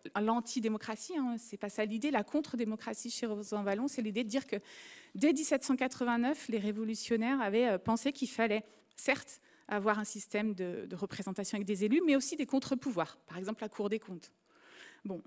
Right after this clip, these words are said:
euh, dans cette logique, peut-être que les démarches de participation peuvent aussi contribuer à, euh,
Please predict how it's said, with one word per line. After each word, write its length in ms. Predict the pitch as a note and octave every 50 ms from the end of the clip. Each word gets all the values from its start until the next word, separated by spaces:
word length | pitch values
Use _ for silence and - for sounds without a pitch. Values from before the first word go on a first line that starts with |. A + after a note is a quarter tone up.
| _ -
euh, 180 | F#3+ F#3 F#3 F#3
dans 160 | F#3 A3 B3+
cette 240 | B3 - B3+ A3 -
logique, 460 | G#3+ A3+ A3+ G#3+ F#3+ C4+ - - - -
peut-être 280 | - A3 - C#4+ D4 -
que 80 | - B3+
les 160 | A3 G#3 G3+
démarches 400 | F#3 G3+ G#3 G#3 G#3+ G#3+ G#3+ -
de 60 | G#3+
participation 720 | F#3+ - A3+ A3 - - - - - A3+ A3 - - C#4+
peuvent 220 | - - A#3 G#3 A3+
aussi 240 | A#3+ - - D4 C#4
contribuer 640 | - D4+ C4 - - - A#3 G3+ G#3+ G#3+ A#3 D4 - - - - - - - - - - - -
à, 260 | - G#3 G#3 G#3+ G#3
euh, 380 | G3 F#3+ F#3+ F#3 F#3 F3+ C3